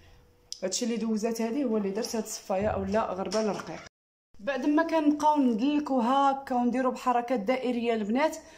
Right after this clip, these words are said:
واحد الكوماج كما قلت ديال عشرة دقائق اللي عندها بزاف المسامات، يعني مخسر لها الوجه ديالها وعندها الرؤوس السوداء والبيضاء، درت اكثر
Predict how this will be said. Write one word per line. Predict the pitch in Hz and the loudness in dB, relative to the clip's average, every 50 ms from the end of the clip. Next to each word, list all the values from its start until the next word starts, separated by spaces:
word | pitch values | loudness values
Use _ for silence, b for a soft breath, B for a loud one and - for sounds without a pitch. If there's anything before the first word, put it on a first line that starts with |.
| B B - | B B -4
واحد | 196 202 - 226 196 | -2 -2 0 0 -2
الكوماج | 214 202 202 233 233 247 254 254 247 | 0 0 2 2 4 6 4 4 2
كما | - 254 233 233 | 0 -2 -2 -2
قلت | 226 208 233 - - | -2 -2 -2 -2 -2
ديال | 220 220 - | -2 0 -2
عشرة | - - 240 233 233 | -2 -2 -2 -2 -2
دقائق | 214 - - - 254 277 330 330 330 | -2 -4 -4 0 2 2 2 2 -2
اللي | 208 190 196 196 | -2 -2 0 0
عندها | 165 185 196 190 202 220 226 | 2 2 2 2 2 2 2
بزاف | - - - - - - - - - 269 247 254 - | 0 -2 -8 -10 -12 -14 -10 -2 2 2 2 2 2
المسامات، | 220 220 220 220 - 233 214 214 214 214 214 214 - B B B B B B B - | 0 0 0 -2 -2 -2 0 2 2 2 0 0 -4 B B B B B B B -6
يعني | 190 185 202 220 226 226 | -2 0 2 2 2 2
مخسر | 220 202 - - - - 233 | 0 0 -2 -4 -2 -2 0
لها | 220 226 226 220 220 | 0 0 2 2 2
الوجه | 220 226 226 214 208 226 214 | 2 2 0 0 2 2 2
ديالها | 202 214 214 208 208 220 220 | 2 2 2 2 2 2 2
وعندها | 208 - 202 214 202 214 220 | 2 2 2 2 4 4 2
الرؤوس | 220 208 220 214 - 208 214 - | 2 2 0 0 0 -2 -4 -4
السوداء | - 233 214 208 214 214 | -4 -4 -2 0 0 0
والبيضاء، | 208 196 196 208 214 208 285 254 | 0 0 -2 -2 -2 -2 -4 -4
درت | 220 233 220 - - | -4 -6 -4 -4 -4
اكثر | 285 - - - 294 349 | -6 -4 -2 -2 -2 -2